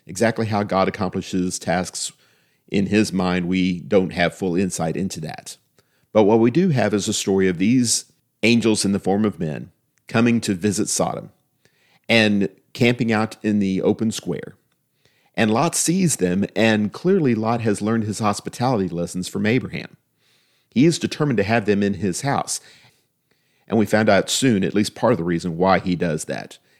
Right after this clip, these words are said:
It's simply not safe in Sodom in the middle of the night for two strangers. He welcomes them into his home, and he's prepared to take care of them, but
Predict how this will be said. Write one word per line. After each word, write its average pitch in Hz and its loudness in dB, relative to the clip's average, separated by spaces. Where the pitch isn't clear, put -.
It's - -2
simply 101 0
not 87 -2
safe 98 2
in 78 -6
Sodom 80 -4
in 82 -8
the 80 -10
middle 85 -4
of 80 -4
the 82 -4
night 87 -6
for 82 -14
two 78 -10
strangers. - -10
He 101 -2
welcomes 101 4
them 95 0
into 92 -2
his 85 -2
home, 117 2
and 107 2
he's 101 -2
prepared 135 2
to 101 -6
take - -2
care 82 -4
of 82 -10
them, 90 -6
but 95 0